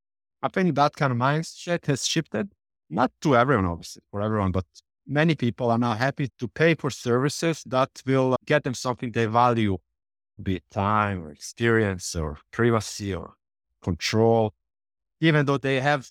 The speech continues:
options where they can get it for free. So I think we're part of that trend.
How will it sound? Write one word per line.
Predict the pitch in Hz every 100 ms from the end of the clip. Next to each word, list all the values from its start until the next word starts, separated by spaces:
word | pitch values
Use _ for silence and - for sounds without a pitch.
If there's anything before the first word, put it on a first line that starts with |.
| _
options | 135 - - 120 98 - -
where | 113
they | 117
can | 123
get | 117
it | 104
for | 101
free. | - 98 -
So | - 156
I |
think | - 196
we're | 147 151
part | 143 135
of | 117
that | 113 107 _ -
trend. | 131 131 98